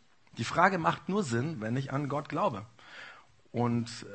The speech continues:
äh, dass du nicht an Gott glaubst oder deinen Zweifel hast oder Kirche und Glaube in Frage stellst, das ist absolut okay. Das ist okay so. Du darfst dich entspannen. Ähm, du darfst hier sein, wenn du Atheist bist. Und ganz ehrlich, ich finde es super krass, dass du den Mut hast, hier zu sein und über Gott nachzudenken, wenn er eigentlich für dich nicht allzu viel bedeutet.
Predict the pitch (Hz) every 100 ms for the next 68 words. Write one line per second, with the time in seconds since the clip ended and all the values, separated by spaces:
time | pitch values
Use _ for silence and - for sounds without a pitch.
0 | 101 110 131 160 151 151 143 143 135 131
1 | 175 - 117 120 117 - 131 151 147 139
2 | - 120 110 151 147 120 113 127 123 -
3 | 123 143 170 165 160 165 - 151 - 175
4 | 185 139 - - - - - 156 214 165
5 | - 196 156 95 - - _ - - _
6 | _ _ - 120 151 156 117 113 - 165
7 | 143 170 - - - - - - - 120
8 | 123 123 127 117 143 208 - - - 170
9 | 202 151 123 135 156 151 170 170 190 233
10 | - 98 - - 147 143 - - - 131
11 | 165 254 165 127 139 - 131 151 151 131
12 | 117 175 - 170 135 - 107 - 107 120
13 | 117 120 196 - 117 131 - - 240 -
14 | 92 101 135 127 120 - 143 123 135 151
15 | 143 165 - 120 123 120 117 - 151 156
16 | 135 127 127 120 - 113 - 123 127 120
17 | 190 -